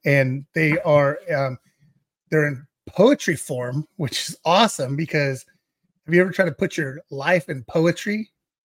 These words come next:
It's tough. It's tough. Uh, I appreciate what she does, and I appreciate her, the correspondence that we had, because I have a, an awesome email that she had posted on her site for, uh, letting her viewers know and her support staff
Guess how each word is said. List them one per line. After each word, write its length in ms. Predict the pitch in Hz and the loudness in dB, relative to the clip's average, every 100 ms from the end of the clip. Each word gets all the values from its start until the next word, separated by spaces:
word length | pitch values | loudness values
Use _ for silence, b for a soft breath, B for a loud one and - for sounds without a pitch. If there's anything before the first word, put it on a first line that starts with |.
| _ _ _ | _ _ _
It's 100 | - _ - | -20 _ -20
tough. 120 | - _ _ _ _ | -20 _ _ _ _
It's 120 | 139 | -20
tough. 280 | - - 127 - b b b _ | -8 -6 -6 -10 b b b _
Uh, 220 | 156 151 - | 2 2 4
I 80 | 165 | 0
appreciate 560 | 147 185 160 - 151 | 2 0 0 0 -2
what 180 | 147 147 | -2 -4
she 160 | - 147 | -4 -4
does, 380 | 143 143 143 165 | 0 0 0 -4
and 240 | 147 135 131 | -2 -2 -2
I 20 | |
appreciate 680 | 131 156 - 151 139 143 - b b b | -4 -4 -4 -4 -4 -6 -10 b b b
her, 160 | - 175 | -8 -4
the 140 | 143 | -6
correspondence 640 | - 160 151 - 151 156 135 | 0 2 2 2 0 0 -4
that 80 | 151 | -4
we 120 | 143 | -4
had, 300 | 120 147 151 | 0 0 0
because 240 | 143 139 | -6 -6
I 80 | 139 | -4
have 140 | 147 | -2
a, 80 | 139 - | -4 -6
an 160 | 139 147 _ | -6 -6 _
awesome 400 | 143 156 - 156 160 | 0 2 0 -4 0
email 320 | 156 151 151 | 0 2 0
that 100 | 143 | -2
she 100 | - | -4
had 140 | 139 - | -6 -2
posted 400 | 160 143 160 151 | -2 -2 -4 -2
on 220 | 143 131 | -2 -2
her 120 | 139 | -6
site 360 | - 143 147 - | -4 -6 -6 -6
for, 320 | 143 143 135 b b b b 202 | -4 -4 -6 b b b b 0
uh, 220 | 139 160 180 | 0 0 -4
letting 480 | 156 147 151 156 135 _ - | 2 4 4 2 -2 _ -6
her 220 | 160 156 | 0 2
viewers 460 | 151 151 151 143 147 | 2 2 2 0 0
know 380 | 143 147 156 | 2 2 0
and 160 | 151 135 | 0 0
her 260 | 151 147 139 | 2 2 0
support 480 | - 143 156 151 | -4 -4 0 0
staff 380 | - 151 143 139 | 0 -2 -2 -4